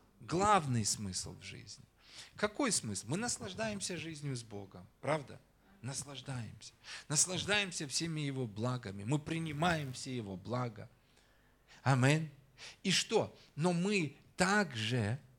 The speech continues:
посвящаем своей жизни тому, чтобы донести до людей – то, что сделал Христос. И посмотрите, как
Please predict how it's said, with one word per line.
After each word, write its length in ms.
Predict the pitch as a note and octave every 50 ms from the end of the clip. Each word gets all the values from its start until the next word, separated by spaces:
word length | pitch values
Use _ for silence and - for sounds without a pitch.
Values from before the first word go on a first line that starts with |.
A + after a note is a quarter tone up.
| _ _ _ _ _ _ _ _ _ _ _ _ _ _ _ _ _ _ _ -
посвящаем 1040 | - F3 E3+ - - D#3+ D#3 E3+ D#3 - - - - G#3+ A#3 B3 A#3 G3 E3 C3+ B2
своей 400 | - - - C3 B2 A#2+ A2+ G#2+
жизни 400 | G#2 G#2+ G#2+ G2 F#2+ G2 F#2+ F#2+
тому, 500 | F#2 - - C3 C3+ D3+ G3 A3 G3+ C#3+
чтобы 400 | - - - E3 D3+ C#3 D3 C#3
донести 800 | A#2+ - D#3+ D#3+ E3 E3 D#3+ D3 C3+ - - - - - F#3 F3
до 200 | C#3+ C#3 D#3+ D#3+
людей – 680 | E3 D#3+ E3 D#3+ C#3+ B2 C3 E3 F3 D#3+ A#2 G2+ C3 D3 - - - _ _ _ _ _ _ _ _ _ - - - _ _
то, 260 | - E3+ F3+ G3 F#3
что 280 | E3 - - - D3+ C#3+
сделал 400 | B2 A2+ A#2 A#2+ B2+ C3 B2 A#2+
Христос. 640 | A#2 - B2+ B2+ A#2+ - - - - F#2+ - - -
И 60 | - D#3
посмотрите, 680 | C3 F3 F3 - F#3+ G#3 G#3 A#3 C4 C4 - - C3+
как 400 | - - G3 G#3+ - A4 -